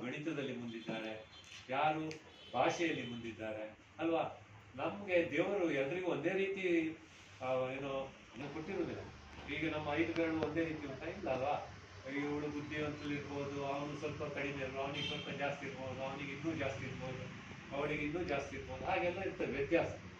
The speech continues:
ಆದ್ರೆ ನಾವು ನಮ್ಮ ಎಷ್ಟು ಬುದ್ಧಿ ಉಂಟು ನೋಡಿ, ಅದನ್ನ ಪೂರ್ಣ ಪ್ರಮಾಣದಲ್ಲಿ ಉಪಯೋಗಿಸ್ಕೊಳ್ಬೇಕು. ಅದನ್ನ ಬೇರೆ ವಿಷಯದಲ್ಲಿ ಹಾಳು ಮಾಡದೆ ಆ ಬುದ್ಧಿವಂತಿಕೆಯನ್ನು ಪೂರ ನಮ್ಮ ಕಲಿಕೆಗೆ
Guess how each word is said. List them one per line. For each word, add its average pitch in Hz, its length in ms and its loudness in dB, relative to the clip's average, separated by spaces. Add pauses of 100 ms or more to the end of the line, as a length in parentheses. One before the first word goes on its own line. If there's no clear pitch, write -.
(340)
ಆದ್ರೆ 147 240 2 (560)
ನಾವು 139 240 0 (120)
ನಮ್ಮ 147 180 -2 (280)
ಎಷ್ಟು - 220 -2 (140)
ಬುದ್ಧಿ - 200 0
ಉಂಟು - 300 0
ನೋಡಿ, 131 180 0 (600)
ಅದನ್ನ 165 300 0 (1500)
ಪೂರ್ಣ 240 340 6 (120)
ಪ್ರಮಾಣದಲ್ಲಿ 151 540 2 (100)
ಉಪಯೋಗಿಸ್ಕೊಳ್ಬೇಕು. - 720 -4 (680)
ಅದನ್ನ 170 280 2 (680)
ಬೇರೆ 175 220 2 (100)
ವಿಷಯದಲ್ಲಿ 156 500 0
ಹಾಳು 127 260 2
ಮಾಡದೆ 139 240 -2
ಆ 131 140 6
ಬುದ್ಧಿವಂತಿಕೆಯನ್ನು 139 680 -6
ಪೂರ 160 240 -2 (180)
ನಮ್ಮ 127 160 -4 (120)
ಕಲಿಕೆಗೆ 165 440 0